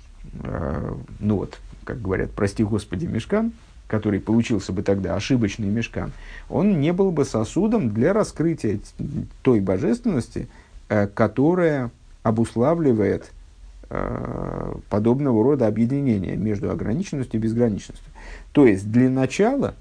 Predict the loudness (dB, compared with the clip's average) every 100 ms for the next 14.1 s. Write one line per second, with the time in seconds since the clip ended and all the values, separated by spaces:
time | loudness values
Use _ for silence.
0 | -18 -20 -20 -2 4 4 4 2 2 2
1 | 2 0 0 0 2 0 -4 -8 -8 -8
2 | -6 2 2 2 0 -4 0 2 2 2
3 | 0 -4 -12 -20 -14 -8 -6 -6 -4 2
4 | 4 4 4 2 2 0 -2 -4 -4 -4
5 | -2 -2 -2 -4 -4 -4 -4 -2 -2 -2
6 | 0 2 0 0 -6 -4 0 0 2 0
7 | 0 -2 -2 2 2 0 -4 -10 -8 -2
8 | 2 2 2 -2 -2 0 0 0 0 0
9 | -2 -4 -2 -4 -8 -14 -20 -20 -6 -2
10 | 2 2 0 -2 -6 -4 -4 -4 -6 -2
11 | 0 0 2 2 2 2 0 0 0 2
12 | 2 2 2 0 -6 -6 -4 0 0 -2
13 | -2 0 0 0 0 -2 -4 -6 -2 -4